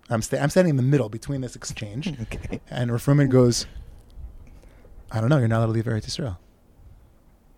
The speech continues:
Speaker 1: And Rav Fru-, and Rav, and Rav Natan smiles and he goes, "Oh,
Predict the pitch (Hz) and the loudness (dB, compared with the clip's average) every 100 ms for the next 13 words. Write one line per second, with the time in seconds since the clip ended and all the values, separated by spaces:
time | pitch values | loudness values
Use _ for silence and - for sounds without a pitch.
0 | _ _ _ _ - 120 - 131 135 123 | _ _ _ _ 0 0 2 2 4 4
1 | 113 117 127 127 117 117 123 123 123 120 | 4 4 2 4 2 0 2 2 4 -2
2 | - 127 139 147 127 117 117 - 320 339 | 0 4 6 6 4 4 2 0 -6 -6